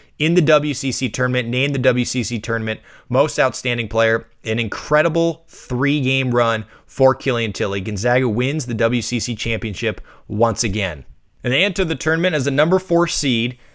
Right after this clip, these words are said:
and winners of fourteen straight games. And if you look at their bracket, they get Ohio State as their five seed, who they had already faced and beaten by thirty points. And then as their number one seed, Xavier,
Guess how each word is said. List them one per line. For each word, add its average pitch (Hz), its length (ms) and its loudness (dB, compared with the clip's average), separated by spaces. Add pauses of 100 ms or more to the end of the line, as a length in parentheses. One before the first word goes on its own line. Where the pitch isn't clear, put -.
(300)
and 127 440 4
winners 170 420 4
of 127 140 2
fourteen 190 760 2
straight 156 540 0
games. 120 480 -4 (320)
And 107 120 -2
if 107 120 -2
you 127 100 2
look 160 400 2
at 135 240 2
their 110 160 2
bracket, 151 560 0 (140)
they 127 180 -2
get 131 280 0
Ohio 151 460 2
State 165 380 -2
as 139 160 -4
their 120 100 0
five 147 380 2
seed, 127 400 -4 (300)
who 135 280 4
they 127 160 4
had 127 120 4
already 156 300 4
faced 147 440 0
and 117 160 -2
beaten 147 260 0
by 120 140 4
thirty 143 300 2
points. 131 480 0 (340)
And 131 180 2
then 143 380 6
as 131 240 0
their 147 140 4
number 185 360 6
one 208 300 6
seed, 139 500 0 (300)
Xavier, 110 800 2